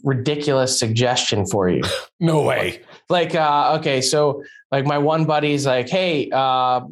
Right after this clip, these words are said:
Speaker 1: I really, you know, when I had covid, what really helped me was hot water with lemon." I go, "Okay, great." Then someone else is like, "Hey, try this black seed oil." Like, "Okay, sure." Um,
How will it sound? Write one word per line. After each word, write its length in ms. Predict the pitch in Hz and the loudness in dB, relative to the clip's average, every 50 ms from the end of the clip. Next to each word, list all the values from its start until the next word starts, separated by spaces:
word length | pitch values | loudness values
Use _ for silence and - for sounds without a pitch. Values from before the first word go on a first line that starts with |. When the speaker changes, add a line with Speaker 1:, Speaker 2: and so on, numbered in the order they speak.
| 156 _ _ _ _ _ _ _ _ _ | -20 _ _ _ _ _ _ _ _ _
Speaker 1:
I 140 | - - - | -4 -4 -2
really, 420 | 156 156 175 185 185 180 175 170 160 | 0 2 2 2 2 2 2 2 0
you 160 | - 156 156 | 0 0 0
know, 200 | 147 135 131 127 | 2 2 0 0
when 180 | 120 135 139 | 0 0 0
I 80 | 151 160 | 0 0
had 180 | 160 160 151 - | -2 -2 -4 -2
covid, 580 | - 165 160 160 151 156 151 147 147 131 - _ _ | 0 0 0 2 2 0 0 0 -2 -6 -8 _ _
what 180 | 147 143 139 147 | -4 -2 -2 0
really 260 | 147 165 170 165 156 | 0 2 2 2 2
helped 260 | 151 151 143 139 - | 2 0 0 0 0
me 140 | 151 147 139 | 0 0 2
was 380 | 127 127 123 120 117 113 - - | 2 2 2 2 0 -2 -4 -4
hot 400 | - - - 151 156 156 156 147 | -4 -2 0 0 0 -2 -2 0
water 400 | 131 139 139 139 139 147 139 127 | 0 2 2 2 0 0 2 0
with 180 | 120 110 113 | 0 -2 -2
lemon." 420 | 117 120 117 110 101 92 85 85 87 | -2 -2 0 0 0 -2 -2 -4 -4
I 100 | 90 92 | -2 0
go, 140 | 90 92 87 69 - 64 87 90 | 0 2 0 0 0 0 0 0
"Okay, 260 | 85 98 90 90 85 | 0 0 0 0 0
great." 260 | - 92 80 - - - - - - - - - - - - - | 0 0 0 0 -2 -6 -8 -8 -8 -8 -10 -10 -10 -12 -6 -2
Then 100 | 147 143 | -2 -2
someone 300 | 135 - 170 165 170 165 | 0 0 0 2 2 2
else 220 | 165 165 160 160 | 2 0 0 -2
is 40 | 165 | -2
like, 120 | 170 175 | 0 0
"Hey, 200 | 208 220 208 175 | 2 0 0 -2
try 240 | - - 185 175 180 | -2 -2 -2 -2 0
this 220 | 180 185 175 - - | 0 0 -2 -2 -6
black 400 | - - 156 160 165 170 - - | -4 -2 0 0 0 -2 -4 -4
seed 360 | - - 156 156 160 160 151 | -4 0 0 2 2 2 2
oil." 560 | 127 117 117 110 107 104 98 98 98 98 101 110 | 2 2 2 2 2 2 2 0 -2 -4 -6 -4
Like, 200 | - 107 107 - | -2 -2 -2 0
"Okay, 380 | 98 110 107 110 107 101 101 | -2 -2 0 0 0 0 0
sure." 480 | 101 - - - 113 107 95 87 92 90 - _ - - - - - - - _ _ | 0 -2 0 0 0 0 0 0 -2 -6 -10 _ -18 -16 -14 -14 -14 -16 -18 _ _
Um, 720 | - 123 120 120 120 123 123 123 123 120 120 117 107 - | -2 -2 0 0 0 0 0 0 0 0 -2 -4 -6 -8